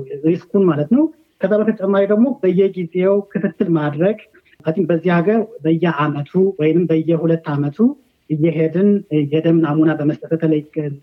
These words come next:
ከስምንት ሰዓት ጾም በኋላ የሚሰጥ አለና እሱን እየሰጠን ደም ሰጥተን የውጤታችንን ከ-፣ ከጂፒ በተለይ ከዶክተሮቻችን ጋር በመመካከር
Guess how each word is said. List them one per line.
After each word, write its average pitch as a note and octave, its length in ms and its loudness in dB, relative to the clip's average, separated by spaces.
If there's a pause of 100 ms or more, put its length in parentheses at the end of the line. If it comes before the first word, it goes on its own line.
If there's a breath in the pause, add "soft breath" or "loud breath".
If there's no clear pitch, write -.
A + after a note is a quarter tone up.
(300)
ከስምንት D3+ 340 2
ሰዓት D3+ 220 0
ጾም D#3+ 240 -2
በኋላ D3 360 -2
የሚሰጥ C#3+ 400 -2
አለና C#3 340 0
እሱን E3+ 240 0
እየሰጠን D#3+ 480 0 (420)
ደም F3 220 4
ሰጥተን E3 400 0 (200)
የውጤታችንን D#3 800 0 (180)
ከ-፣ D3+ 240 -4 (140)
ከጂፒ D#3+ 340 -4 (520)
በተለይ D3+ 340 0 (160)
ከዶክተሮቻችን D#3 960 -2
ጋር D3 120 -4
በመመካከር D#3+ 720 0